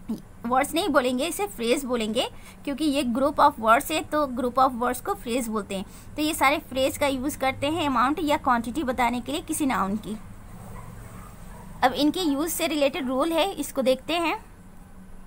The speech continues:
Meena has much money, ठीक है। Money क्या है? Noun है यहाँ पे।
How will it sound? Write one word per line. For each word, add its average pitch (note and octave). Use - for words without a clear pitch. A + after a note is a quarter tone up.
Meena F4+
has E4
much C4+
money, G#3+
ठीक F#4
है। G#4+
Money C4
क्या G4+
है? G4+
Noun B3
है F#4+
यहाँ F#4
पे। F#4+